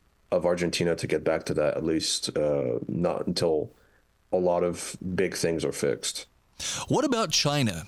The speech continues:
Speaker 2: You mentioned them in the article, and I, I would assume that, uh, China's probably keeping an eye on them as well. This, this probably portends, uh, perhaps opportunities or, or maybe some obstacles for, for their goals in, in South America.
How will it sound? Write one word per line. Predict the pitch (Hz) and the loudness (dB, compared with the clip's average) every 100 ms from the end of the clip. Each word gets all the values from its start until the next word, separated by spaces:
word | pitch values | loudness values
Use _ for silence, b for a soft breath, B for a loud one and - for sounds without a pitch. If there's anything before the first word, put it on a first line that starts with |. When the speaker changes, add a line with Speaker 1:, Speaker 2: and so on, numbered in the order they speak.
| - | 0
Speaker 2:
You | 123 170 | 4 4
mentioned | 160 165 139 120 | 4 4 4 4
them | 127 135 | 4 4
in | 120 | 4
the | 120 | 4
article, | 110 110 110 117 | 2 2 2 2
and | 113 | 2
I, | 117 139 | 2 2
I | - 127 | 2 2
would | 127 | 2
assume | 120 - 139 139 123 110 | 2 2 4 4 4 4
that, | 107 92 - | 2 2 0
uh, | 98 - B B | 0 -2 B B
China's | - 127 131 120 | 0 2 2 2
probably | - 107 113 107 107 | 2 2 2 0 2
keeping | 131 120 117 | 0 2 4
an | 110 | 4
eye | 107 113 | 4 2
on | 113 | 4
them | 117 110 | 4 4
as | 107 107 | 4 2
well. | 123 107 117 | 2 2 2
This, | 120 107 123 | 2 2 2
this | 107 - | 2 0
probably | 113 107 110 113 | 0 0 0 0
portends, | 104 104 117 113 107 - B B B B - | 0 0 2 4 4 2 B B B B -2
uh, | 101 98 - - _ | 0 0 -4 -14 _
perhaps | 135 117 110 - | 0 2 2 0
opportunities | 110 120 - 117 107 143 135 | 2 0 2 2 4 4 4
or, | 117 113 | 4 4
or | 110 | 4
maybe | 107 107 | 4 4
some | 110 110 | 2 4
obstacles | 104 104 - 107 104 - | 2 2 0 2 2 2
for, | 143 | 0
for | 110 120 | 0 2
their | 110 117 156 104 - 151 | 2 2 2 0 -2 -2
goals | 123 101 107 123 | 2 2 2 2
in, | 110 107 | 2 4
in | 107 | 2
South | - 104 101 | 2 2 2
America. | 104 101 95 127 | 2 4 2 0